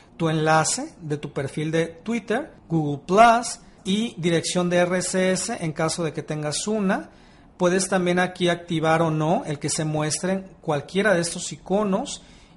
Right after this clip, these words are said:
y básicamente una vez que tú coloques esa información guardas los cambios. Cuando una persona venga a tu tienda de este lado podría irse a cualquiera de tus redes sociales.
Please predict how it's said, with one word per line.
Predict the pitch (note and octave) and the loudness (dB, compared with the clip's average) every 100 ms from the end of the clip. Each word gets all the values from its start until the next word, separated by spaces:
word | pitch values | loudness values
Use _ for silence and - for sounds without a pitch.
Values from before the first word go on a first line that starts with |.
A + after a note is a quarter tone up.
| - | -8
y | E3+ | 0
básicamente | E3 F#3 A3 A3+ G3+ G3 G3 B3 B3 | 2 2 0 0 2 0 0 -4 -2
una | F3 F3 | 0 2
vez | F3 F3 | 2 0
que | F#3 | -4
tú | F3 | -6
coloques | E3+ D#3+ D#3+ D#3+ D#3+ | -2 0 0 -2 -6
esa | D#3+ | -4
información | F3 F3 D#3+ D3 - F3+ F#3+ D3+ | -4 -4 -4 -4 -2 -2 -4 -2
guardas | D3+ D#3 D3+ D#3+ - | 2 2 2 -2 -4
los | C#3 - - | -6 -6 -4
cambios. | F3+ G3 G#3 - - - - - - - | -2 -2 -2 -8 -10 -12 -14 -20 -16 -4
Cuando | D#3+ D#3+ | 0 2
una | F#3+ | 2
persona | F#3+ E3+ F3+ F3 | 2 0 2 4
venga | E3+ E3 E3+ | 4 4 0
a | E3+ | -2
tu | D3+ | -6
tienda | - D#3+ E3+ F3 D#3 F#3+ C4 - - - - - - | -2 0 2 2 0 -2 -4 -16 -20 -20 -20 -20 -8
de | D#3 | -2
este | D#3 - | -2 0
lado | F3+ F3 E3+ F#3+ F#3+ | 2 6 6 4 -2
podría | D3+ D3 D3+ D3 | -4 -2 0 0
irse | D3 - F3+ | 0 -2 -4
a | |
cualquiera | - C#3 - D3 | -2 -4 -2 -2
de | D3 | -2
tus | D3 C3 | -4 -6
redes | C#3 C#3 | -4 -4
sociales. | - C3+ - G3+ G#3 A#3+ - - | -6 -6 0 2 2 0 -4 -8